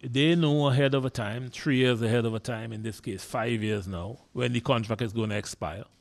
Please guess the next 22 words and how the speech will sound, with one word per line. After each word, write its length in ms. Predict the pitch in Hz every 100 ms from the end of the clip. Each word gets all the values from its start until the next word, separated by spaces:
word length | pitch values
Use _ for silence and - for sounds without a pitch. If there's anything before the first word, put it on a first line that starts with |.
| _ _ _ _
So 180 | - 135
they, 340 | 120 131 143 143 -
they 240 | 131 135 139
have, 400 | 143 131 120 120
they, 140 | 135 - -
they, 320 | 110 131 123
they, 240 | 120 131 -
they 220 | 127 135
have 420 | 120 156 139 -
to, 200 | - 120 -
by, 360 | 113 117 113 120
by 260 | 117 117
design, 680 | 117 117 107 135 143 147 147
they 100 | 139
have 280 | 135 143 -
to 80 | 131
come 200 | 147 123
to 100 | 131
the 100 | 113
table 360 | - 117 98
claiming 440 | 110 135 107 110 104
broke, 460 | 95 85 - -